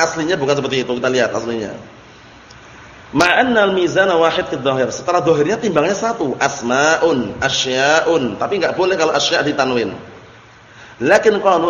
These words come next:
akan tapi mereka mengatakan asya' asluha syai'a. Ini, perhatikan ini. Asya' asli apa? Syai'a'u. Apa timbangannya syai'a'u? Timbangannya fa'la'u. Fa'la'u sudah kita lewati. Semua isim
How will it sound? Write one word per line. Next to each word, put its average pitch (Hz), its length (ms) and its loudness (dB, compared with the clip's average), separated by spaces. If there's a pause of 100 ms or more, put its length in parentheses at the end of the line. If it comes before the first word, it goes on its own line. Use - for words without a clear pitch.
akan 170 80 -4
tapi 175 240 0
mereka 170 160 0
mengatakan 143 640 -2
asya' 143 480 0
asluha 160 640 0 (320)
syai'a. 143 880 0
Ini, 104 240 -4
perhatikan 120 400 -2
ini. 139 240 0 (1120)
Asya' 151 640 4 (800)
asli 147 240 -4
apa? 190 320 0
Syai'a'u. 160 1200 0
Apa 185 160 4
timbangannya 160 320 2
syai'a'u? 151 560 2
Timbangannya 135 360 -2 (200)
fa'la'u. 147 800 2 (400)
Fa'la'u 156 640 2
sudah 170 80 2
kita 160 160 -2
lewati. 185 360 0 (360)
Semua 190 480 0
isim 196 240 0